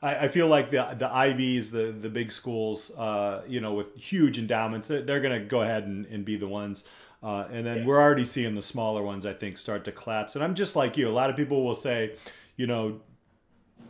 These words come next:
Speaker 1: "Are you a college hater?" No, I'm not at all. But I think, you know, with technology and, and all the different things that are going on, Holbert and Lambda, um,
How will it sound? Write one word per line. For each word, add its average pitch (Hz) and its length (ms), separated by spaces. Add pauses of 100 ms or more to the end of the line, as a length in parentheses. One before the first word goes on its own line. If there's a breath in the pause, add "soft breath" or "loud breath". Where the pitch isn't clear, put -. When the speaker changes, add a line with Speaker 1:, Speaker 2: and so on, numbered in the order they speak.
Speaker 1:
"Are 143 100
you 139 200
a - 20
college 131 460
hater?" 127 280
No, 135 360
I'm 113 120
not 127 420
at 117 120
all. 131 360
But 117 320
I 123 100
think, 123 260
you 127 80
know, 110 240
with 120 400
technology 135 800
and, 107 160
and 113 180
all 120 200
the 120 100
different 120 300
things 123 180
that 117 80
are 117 80
going 113 260
on, 113 280
Holbert 117 400
and 113 160
Lambda, 110 720
um, 98 340